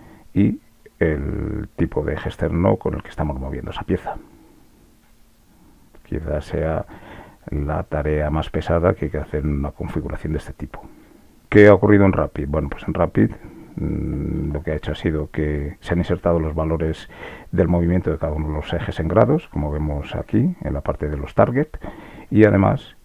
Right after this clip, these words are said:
en el código pues, eh, estamos diciendo que se van a hacer movimientos lineales o circulares o como correspondan, con los parámetros típicos de los, de las instrucciones de movimiento, pero siempre que tengamos que mover,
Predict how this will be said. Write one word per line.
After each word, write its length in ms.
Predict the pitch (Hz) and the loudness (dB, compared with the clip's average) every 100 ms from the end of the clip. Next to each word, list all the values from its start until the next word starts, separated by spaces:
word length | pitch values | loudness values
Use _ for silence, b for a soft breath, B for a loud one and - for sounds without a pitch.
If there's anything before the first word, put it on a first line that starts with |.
| - - | -20 -6
en 160 | - 85 | 0 0
el 80 | 76 | 4
código 480 | 101 98 98 110 - B B B B | 4 4 4 2 0 B B B B
pues, 380 | - 82 76 - | 2 2 2 -2
eh, 260 | 80 78 78 | 0 0 -2
estamos 340 | - 80 80 | -2 0 0
diciendo 460 | 80 - 92 80 71 | -2 2 2 2 -2
que 80 | |
se 80 | - | -8
van 140 | 76 78 | -4 -4
a 20 | |
hacer 160 | - | -2
movimientos 500 | 78 73 71 76 85 | -2 -2 -4 -2 -2
lineales 440 | 76 82 95 87 80 | 0 2 4 2 -2
o 40 | |
circulares 560 | 71 80 69 80 76 - | -8 -8 -4 -2 -4 -10
o 40 | - | -14
como 180 | - 67 | -10 -8
correspondan, 680 | - - - 104 104 127 196 | -6 -8 2 4 6 4 2
con 200 | - 67 | -2 -6
los 120 | - | -6
parámetros 500 | - 69 73 - 73 | -6 -4 -6 -6 -6
típicos 600 | - 73 73 71 73 - | -4 -4 -4 -6 -8 -10
de 260 | 76 73 73 | -4 -2 -2
los, 420 | 73 73 69 - - | -4 -6 -8 -12 -6
de 100 | 73 | -6
las 160 | - | -6
instrucciones 460 | 76 - - 71 71 | -10 -10 -8 -6 -4
de 60 | |
movimiento, 640 | 76 82 92 104 107 113 - B B B B B B | -2 2 4 4 4 0 0 B B B B B B
pero 260 | - 92 87 | 6 6 4
siempre 560 | - 101 90 - 87 | 4 6 6 4 2
que 380 | - 92 87 - B B B - | 2 2 2 0 B B B 2
tengamos 540 | 87 80 85 87 - | 4 6 6 4 2
que 100 | - | 2
mover, 460 | 85 85 87 73 | 4 6 4 4